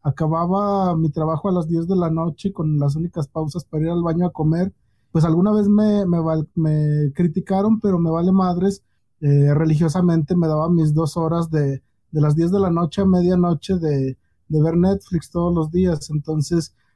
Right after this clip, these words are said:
pues yo considero que, que me lo había ganado, ¿no? O sea, estaba todo el día en la pinche silla dibujando, revisando tareas desde las seis de la mañana, pues era justo despejarme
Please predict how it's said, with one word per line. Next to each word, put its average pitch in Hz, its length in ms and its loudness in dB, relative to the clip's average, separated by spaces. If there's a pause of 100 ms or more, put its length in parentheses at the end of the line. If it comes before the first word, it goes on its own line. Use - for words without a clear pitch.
pues 151 140 2
yo 160 80 2
considero 175 680 0
que, 147 480 2 (400)
que 156 100 0
me 151 140 6
lo 151 140 2
había 151 200 2
ganado, 202 540 2
¿no? 202 220 2
O 202 60 2
sea, 160 140 0
estaba 180 640 -2 (120)
todo 180 180 -2
el 196 100 0
día 190 120 0
en 196 160 0
la 196 280 0
pinche 190 320 0
silla 190 640 0 (320)
dibujando, 170 720 0
revisando 170 560 -2
tareas 175 520 -2
desde 160 220 -2
las 151 140 0
seis 170 160 -2
de 190 80 0
la 180 100 0
mañana, 165 540 -2 (400)
pues 139 160 0
era 165 160 0
justo 175 500 -2
despejarme 151 1000 0